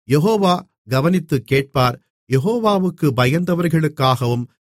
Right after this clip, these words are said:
அவருடைய நாமத்தை தியானிக்கிறவர்களுக்காகவும் ஞாபக புத்தகம் ஒன்று அவருக்கு முன்பாக எழுதப்பட்டிருக்கிறது. "என் செல்வத்தை நான் சேர்க்கும் நாளிலே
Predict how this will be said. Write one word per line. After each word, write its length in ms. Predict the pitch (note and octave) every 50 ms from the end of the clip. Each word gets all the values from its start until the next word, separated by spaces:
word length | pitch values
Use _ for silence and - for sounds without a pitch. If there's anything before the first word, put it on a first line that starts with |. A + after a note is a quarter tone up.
| _ _ _ _
அவருடைய 580 | - A#2 C3+ D3+ F3 E3 E3 D#3 D#3 D3 C3+
நாமத்தை 760 | B2 G#2+ A#2 C3 D3+ G3 G3+ G#3+ G3 F#3+ - F3+ E3 D#3+ D3 - F#2+ A2
தியானிக்கிறவர்களுக்காகவும் 1600 | B2 C3 C3 E3+ G3 G3+ G3 - - G3 F3+ F3 F3 E3+ E3 D#3 D#3+ D3+ D3 D3 - C#3 C3 B2+ A#2+ B2 B2+ A#2+ B2+ B2 B2 A#2+ - _ _ _ _ _ _ _ -
ஞாபக 440 | A2+ C3+ D3 E3+ G3+ G#3 G3 F#3+ E3+
புத்தகம் 540 | D#3+ - C#3+ - _ F#3+ E3+ D#3 D#3 C3 B2
ஒன்று 400 | B2+ C3+ C3+ A#2+ A#2+ A#2+ A#2+ A#2+ - _ _ _ _ -
அவருக்கு 420 | B2 C3 C#3+ C#3+ C#3+ - - B2+ A#2
முன்பாக 440 | A#2+ D3 E3+ E3+ F#3 E3+ D3+ D3+
எழுதப்பட்டிருக்கிறது. 1040 | C#3+ B2 B2 D3 D3+ D3 B2+ C#3 B2 G#2+ B2+ A#2 A2+ A#2 - B2+ A2+ G2+ F#2 F#2 E2+ - _ _ _ _ _ _ _ -
"என் 120 | C3 C3+
செல்வத்தை 640 | C3 - - F#3 G3+ G#3+ A#3 A3+ F#3+ - - G3 G3
நான் 200 | D#3 C3 B2 A#2+ A2+
சேர்க்கும் 600 | - - - E3+ F#3 G3+ F#3+ - - G3 F#3 D#3+
நாளிலே 500 | A#2+ B2 C3 C#3+ D#3+ D3 B2 A2+ A2+